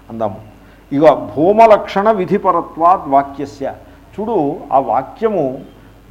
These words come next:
భూమ యొక్క లక్షణాన్ని బోధించటం కోసం బయలుదేరిన వాక్యం కానీ, ఆ భూమ ఏం చేస్తుంది, ఎలా చేస్తుంది, తనని తానే తెలుసుకుంటూ ఉంటుంది, అలాంటి పిచ్చి పిచ్చి విషయాలు చెప్పడానికి బయలుదేరిన వాక్యం కాదు అది. భూమ అనగానేమి,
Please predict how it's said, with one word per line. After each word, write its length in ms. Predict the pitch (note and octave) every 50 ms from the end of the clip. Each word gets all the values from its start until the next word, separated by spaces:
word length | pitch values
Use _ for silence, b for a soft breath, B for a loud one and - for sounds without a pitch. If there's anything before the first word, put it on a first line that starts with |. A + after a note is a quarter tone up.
| G2 F2+
భూమ 320 | G#2+ C3 D#3 F3 F#3 G3 G3+
యొక్క 380 | G3+ G#3 G#3 G3+ - - -
లక్షణాన్ని 800 | G3+ F#3 D3+ B2+ - - - - E3+ E3+ F3+ F#3 G3+ G#3 G#3 G3+
బోధించటం 680 | F#3 D3 D#3 F3 F3 D#3+ F#3 F3+ D#3 D#3+ D3+ E3 D#3 D3+
కోసం 320 | C#3+ D3+ C#3+ D3 D3 D3
బయలుదేరిన 520 | C#3 C#3 C#3 C#3+ C#3 C3+ C#3 C#3 C3+ C3+ C3+
వాక్యం 440 | B2 B2 A#2+ A#2+ - - C3+ B2+ A#2+
కానీ, 400 | A2+ A2 A2 C3+ F3 G#3+ A#3+ A3 - B B B B B B B - A#2+
ఆ 40 |
భూమ 320 | B2+ A#2+ G#2 C#3+ D#3+ E3 E3
ఏం 160 | D3+ D3 D#3
చేస్తుంది, 540 | D#3 D3 D#3 D3 D#3 - - D3+ D3 C#3+ D3
ఎలా 200 | D3 C3+ C3+ C#3
చేస్తుంది, 640 | C#3 C#3 C#3+ - - - C#3 C3+ B2+ B2+ B2+ B2+ B B B B B B -
తనని 240 | B2+ C#3 D3 D3 C#3
తానే 280 | - A#2+ B2+ D3 D3+
తెలుసుకుంటూ 540 | D3+ C3+ C#3+ C#3+ C#3 - - C#3+ C3+ A#2+ C3+
ఉంటుంది, 380 | C3+ C3 C3 A2+ B2 B2+ C3 C3
అలాంటి 400 | B2 B2 B2+ C#3+ E3 E3+ E3 D#3
పిచ్చి 260 | C#3 C3+ C3 - D#3+
పిచ్చి 220 | F3 D#3+ - E3+
విషయాలు 320 | E3+ D#3+ E3 E3+ F3 E3 D#3+
చెప్పడానికి 420 | D3 C#3+ C#3 D#3+ D3+ D#3 D#3 D3+
బయలుదేరిన 460 | C#3+ C#3 C#3+ C#3+ C#3 C#3+ C#3 C#3 C3+
వాక్యం 360 | C3 A#2+ A#2 A#2+ - C3 A#2 G#2+
కాదు 280 | G2+ G#2+ A#2 C#3+ D#3+
అది. 120 | C#3+ G2+ F#2 B B B B B B B B _ - -
భూమ 260 | A#2+ C#3 E3 F#3 G3+
అనగానేమి, 1000 | A3 A3 G3+ F3 F3 F3 F3 F3+ F3 E3 D#3 C#3+ C3+ B2+ B2+ C3 C#3 C#3+ B2+ A2